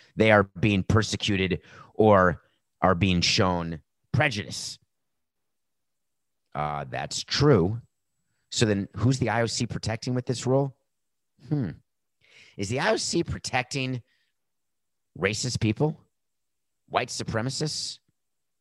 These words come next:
Or are they just saying that we're not gonna allow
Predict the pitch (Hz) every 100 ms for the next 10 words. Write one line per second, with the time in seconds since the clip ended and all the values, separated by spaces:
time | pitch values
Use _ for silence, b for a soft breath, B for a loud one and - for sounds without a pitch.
0 | _ _ _ _ _ _ _ _ _ _
1 | _ _ - 139 208 214 175 131 160 -
2 | - 135 135 131 120 B B - 127 127
3 | 180 196 165 175 - 160 143 127 120 147
4 | 156 123 110 123